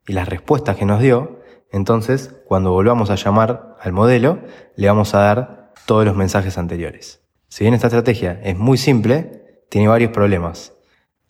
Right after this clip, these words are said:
Uno de los problemas es que los modelos de lenguaje tienen una cantidad máxima de tokens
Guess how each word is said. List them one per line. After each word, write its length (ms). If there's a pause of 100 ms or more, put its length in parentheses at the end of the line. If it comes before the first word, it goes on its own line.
(120)
Uno 120
de 80
los 80
problemas 640
es 100
que 80
los 100
modelos 300
de 80
lenguaje 560 (260)
tienen 240
una 160
cantidad 380
máxima 480
de 80
tokens 640